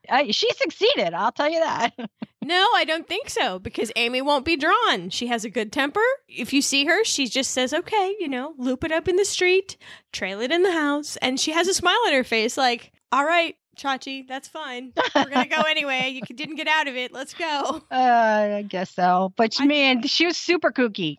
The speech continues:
Speaker 1: k-, super kooky Joe in this scene, I thought. I did love that, the gown up in the street and trail in the house. That seems like there should be some kind of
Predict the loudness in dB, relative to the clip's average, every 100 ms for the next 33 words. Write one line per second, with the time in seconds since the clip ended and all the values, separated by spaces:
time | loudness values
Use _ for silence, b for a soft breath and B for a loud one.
0 | -10 -10 -2 0 0 0 0 0 2 4
1 | 4 2 0 0 2 4 2 2 0 0
2 | -4 _ -2 0 0 2 2 4 2 0
3 | -6 -14 -12 -2 0 0 0 -2 -2 -6
4 | -6 -10 -8 -8 -10 _ b b -6 -4
5 | 0 4 4 4 0 2 2 0 -4 -8
6 | -2 0 2 0 0 -4 -2 -4 -4 -6
7 | 0 0 2 0 2 0 0 -2